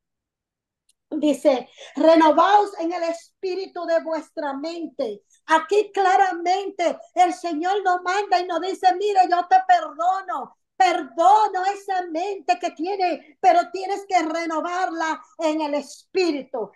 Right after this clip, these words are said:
Tienes que renovarla desde adentro, desde el espíritu que Dios te ha dado, que el espíritu que Dios puso en nosotros se alimente del espíritu de Dios, porque no podemos alimentar nuestro espíritu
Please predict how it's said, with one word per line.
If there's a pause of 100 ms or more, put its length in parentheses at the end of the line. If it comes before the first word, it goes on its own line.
(140)
Tienes
que
renovarla
desde
adentro, (180)
desde
el
espíritu
que
Dios
te
ha
dado, (200)
que
el
espíritu
que
Dios
puso
en
nosotros (180)
se
alimente
del
espíritu
de
Dios, (220)
porque
no
podemos
alimentar (160)
nuestro
espíritu